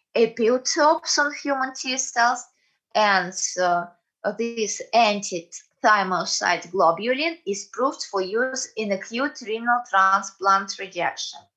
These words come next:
uh, because anti-thymocyte globulin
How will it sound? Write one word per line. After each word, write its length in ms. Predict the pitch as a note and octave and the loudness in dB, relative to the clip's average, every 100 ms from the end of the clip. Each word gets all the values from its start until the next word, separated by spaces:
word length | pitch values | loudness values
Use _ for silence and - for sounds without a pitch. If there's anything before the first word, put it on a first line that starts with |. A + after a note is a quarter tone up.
| _ _ _ _ _ _ - | _ _ _ _ _ _ 2
uh, 200 | F3 F3 | 2 2
because 540 | A3 - A#3 G3+ - - A3 | -4 0 0 0 -6 -4 2
anti-thymocyte 1500 | A#3 G#3 G3 F#3 E3+ - G#3 F#3+ F3 F3 F3+ - G3+ - - F3+ | 2 0 -6 -8 -8 -2 0 0 -4 -8 -12 -4 -4 -4 -12 -2
globulin 640 | G#3 F3 - G#3 A3+ | 2 2 0 -8 -6